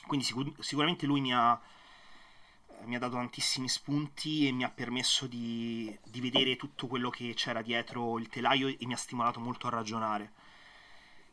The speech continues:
Eh, quindi sì, Gabri, Gabri in primis. Poi, coach, eh, sai che sono, da un punto di vista di, di metodo di allenamento nel bodybuilding,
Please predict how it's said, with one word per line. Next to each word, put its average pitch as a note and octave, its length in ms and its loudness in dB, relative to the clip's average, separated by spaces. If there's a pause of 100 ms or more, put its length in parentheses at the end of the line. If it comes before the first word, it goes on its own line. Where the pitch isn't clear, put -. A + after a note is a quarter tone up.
Eh, A#2 540 -4
quindi C3+ 180 -2
sì, A#2+ 160 -2
Gabri, B2 800 4 (300)
Gabri C3+ 360 0
in B2 80 -2
primis. A#2 600 -2 (440)
Poi, D#3 800 0 (1000)
coach, - 580 2
eh, C3 680 0 (760)
sai E3 460 8
che D#3 100 0
sono, C3 720 2
da C3+ 80 -2
un B2+ 80 -2
punto D3+ 240 -2
di D3+ 100 -2
vista C#3+ 460 4
di, B2 440 -4 (520)
di C3 100 -2
metodo D3 420 4
di C3+ 140 0
allenamento C3+ 600 -2
nel C3 140 -2
bodybuilding, D3+ 1040 -2